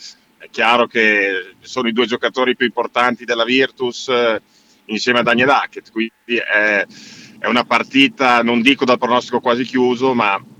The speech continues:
ci siamo vicini, anche se a Fenerbahce mancano dei giocatori anche loro. Squadra che dal cambio di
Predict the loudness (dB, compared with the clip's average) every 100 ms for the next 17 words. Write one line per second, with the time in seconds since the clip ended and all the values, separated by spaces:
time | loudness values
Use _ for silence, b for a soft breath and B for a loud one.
0 | -12 -8 0 2 2 2 0 2 4 4
1 | 2 0 -2 -2 2 2 2 0 0 0
2 | 0 -2 -4 -6 -12 -16 -12 -8 -4 -2
3 | 0 0 -2 -6 -16 -20 -20 -20 _ _
4 | _ _ _ _ _ _ _ _ _ _
5 | _ _ -2 0 0 -2 -2 -4 -2 0
6 | 0 0 0 0 -4